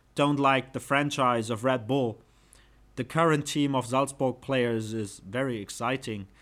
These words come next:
uh, especially the, um, attacking trio of Hwang, Minamino, and Erling Braut Haaland, who is the son of Alf-Inge Haaland, the former Premier League player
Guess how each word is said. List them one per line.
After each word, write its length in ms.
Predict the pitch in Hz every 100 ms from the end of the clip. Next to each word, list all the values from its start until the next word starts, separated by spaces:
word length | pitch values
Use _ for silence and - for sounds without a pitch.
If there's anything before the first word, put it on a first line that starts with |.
| - _ _
uh, 160 | 104 104
especially 520 | 95 - 139 135 131
the, 280 | 117 117 110 -
um, 320 | 110 101 95 - _
attacking 480 | - - 135 135 117
trio 560 | - 147 147 139 135 135 - - - _
of 260 | 113 110 117
Hwang, 440 | 127 131 123 113 - - - -
Minamino, 840 | 120 139 135 135 135 127 123 110 104 - _ -
and 680 | 120 117 113 110 104 95 - _ _ _ -
Erling 380 | 131 123 117
Braut 240 | 117 120 117
Haaland, 540 | 127 139 147 147 139 - _ -
who 260 | 143 143
is 300 | 147 143 135
the 120 | 139 147
son 320 | 180 180 160
of 300 | 135 135 - -
Alf-Inge 500 | 160 185 165 151 139
Haaland, 680 | 131 135 127 120 107 101 -
the 200 | 117 123
former 640 | - 147 147 139 131 123 - -
Premier 320 | - 170 175
League 300 | 147 139 -
player 380 | - 147 127 104